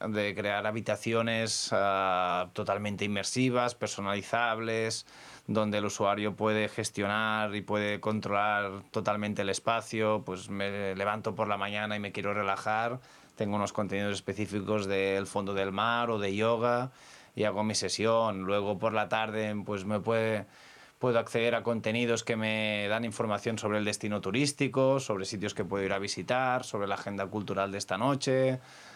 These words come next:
etcétera. Y antes de ir a dormir me puedo, si tengo ganas de fiesta, pues me puedo poner un concierto o una experiencia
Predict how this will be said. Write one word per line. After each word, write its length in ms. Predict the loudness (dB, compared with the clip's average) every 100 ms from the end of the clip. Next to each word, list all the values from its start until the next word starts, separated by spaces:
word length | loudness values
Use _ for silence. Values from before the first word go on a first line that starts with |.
| -10
etcétera. 680 | -8 0 0 4 4 4 2 -4 -20 -20 -20 -8
Y 680 | -2 0 2 2 2 2 4 2
antes 260 | 2 0
de 100 | 2
ir 120 | 4
a 60 | 4
dormir 360 | 4 4 2 4
me 140 | 2
puedo, 960 | 4 4 4 4 4 4 4 4 4 2
si 120 | 0
tengo 240 | 2 2
ganas 260 | 2 2 0
de 80 | -2
fiesta, 460 | 0 -2 2 0
pues 140 | 2 -2
me 100 | -2
puedo 200 | 0 2
poner 240 | 2 0 0
un 80 |
concierto 760 | 0 -2 0 0 0 2 2 4
o 100 | 2
una 160 | 2 2
experiencia 1000 | -2 -2 0 0 -2 0 2 4 2 0